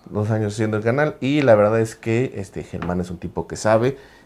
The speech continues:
que conoce, y por eso decidimos invitarlo hoy para, eh, hablar sobre, pues, la película más,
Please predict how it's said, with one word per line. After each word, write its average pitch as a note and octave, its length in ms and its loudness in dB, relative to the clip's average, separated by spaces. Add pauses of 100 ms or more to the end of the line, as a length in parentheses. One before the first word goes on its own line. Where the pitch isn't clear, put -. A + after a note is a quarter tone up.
(120)
que F2 100 -10
conoce, A#2 460 4
y - 20 0
por G2 160 4
eso G2+ 180 0
decidimos G2+ 540 -2
invitarlo G2+ 720 0 (380)
hoy F3+ 320 12
para, C#3+ 580 4 (560)
eh, G#2+ 300 6
hablar G#2+ 260 4
sobre, G2+ 680 6 (440)
pues, E2+ 160 0
la F#2 160 6
película A#2+ 460 4
más, A#2+ 640 2